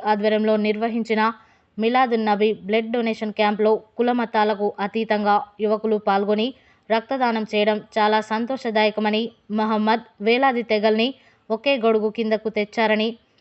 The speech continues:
పగ ద్వేషాలతో రగిలిపోయే వారి మధ్య ప్రేమ అనురాగాలను నెలకొల్పి, వారి మధ్య అనురాగ బంధాన్ని నెలకొల్పారన్నారు. మూఢనమ్మకాల అంధకారం నుంచి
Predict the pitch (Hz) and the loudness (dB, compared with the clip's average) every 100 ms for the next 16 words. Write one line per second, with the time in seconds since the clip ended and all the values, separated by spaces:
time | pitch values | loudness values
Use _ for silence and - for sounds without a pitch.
0 | _ _ 226 220 233 202 220 220 233 220 | _ _ 0 2 2 2 2 2 0 0
1 | 220 220 214 214 240 233 220 214 214 214 | 2 0 2 -2 -4 0 2 4 2 2
2 | 214 196 214 226 - - 226 226 220 - | 0 0 0 0 -4 0 2 4 0 -2
3 | 220 233 247 220 220 220 226 269 _ _ | -4 0 0 2 2 2 0 -2 _ _
4 | _ 208 226 247 247 233 233 220 - 214 | _ -2 0 0 -2 0 0 -2 -6 -2
5 | 214 214 208 190 220 233 - 214 233 254 | 0 0 -2 0 0 0 -4 -4 -2 0
6 | 247 220 214 220 214 220 214 214 226 262 | 0 0 0 0 0 0 0 0 0 -4
7 | 226 220 214 214 208 - _ _ _ - | -2 -2 0 0 0 -4 _ _ _ -6
8 | 208 254 254 233 220 214 214 214 220 - | -2 0 0 -2 -2 0 2 4 2 0
9 | - 220 240 240 220 214 220 208 233 233 | -6 -4 -2 0 0 0 -2 -2 -4 -6